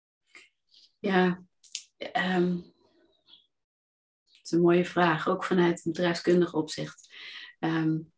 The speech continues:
waar ik aandacht voor, wa-, wat ik, wa-, wat ik heel erg duidelijk wilde maken is,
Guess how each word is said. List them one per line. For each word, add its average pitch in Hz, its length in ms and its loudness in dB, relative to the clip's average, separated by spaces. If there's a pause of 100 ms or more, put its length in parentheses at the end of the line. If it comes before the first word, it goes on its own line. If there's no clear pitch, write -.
(2750)
waar 185 200 6
ik 185 160 -4
aandacht 226 500 4
voor, 185 320 0
wa-, 175 160 0
wat 196 160 0
ik, - 240 -10
wa-, 190 240 2
wat 196 160 2
ik - 80 -4
heel 202 120 6
erg 190 160 2
duidelijk 208 400 2
wilde 175 220 0
maken 175 520 -2
is, 175 560 -4